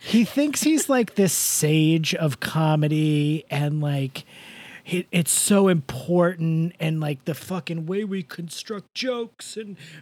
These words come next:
we sit all the time and all we do is think. That's why we're brilliant. He thinks he's so brilliant. And I'm like, "Dog, you're fucking, first of all, your stand-up sucks. It's the hokiest, like, oh, I can't even believe this thing happened." Like, beat it.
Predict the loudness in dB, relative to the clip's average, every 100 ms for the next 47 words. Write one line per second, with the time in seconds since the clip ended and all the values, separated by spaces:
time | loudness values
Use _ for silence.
0 | -18 -6 -2 -2 0 -2 0 0 -2 -4
1 | -4 -2 -4 -4 -6 -6 -10 -8 -8 -10
2 | -8 -6 -6 -6 -10 -8 -6 -4 -4 -6
3 | -8 -6 -4 -6 -6 -10 -8 -8 -6 -8
4 | -4 -2 0 -4 -8 -4 -4 -4 -6 -6
5 | -4 -6 -8 -20 -8 -6 -4 -6 -8 -12
6 | -2 -2 -2 -8 -12 _ _ -10 -4 0
7 | 0 -2 -4 -2 -4 -6 -10 -14 -16 -14
8 | -10 -4 -4 0 0 0 -2 0 -2 -2
9 | -2 -4 -6 -6 0 2 2 0 -2 -2
10 | -2 -2 -2 0 0 -2 -2 -2 -4 -4
11 | -2 -4 -2 -2 -4 -8 _ 0 0 -2
12 | _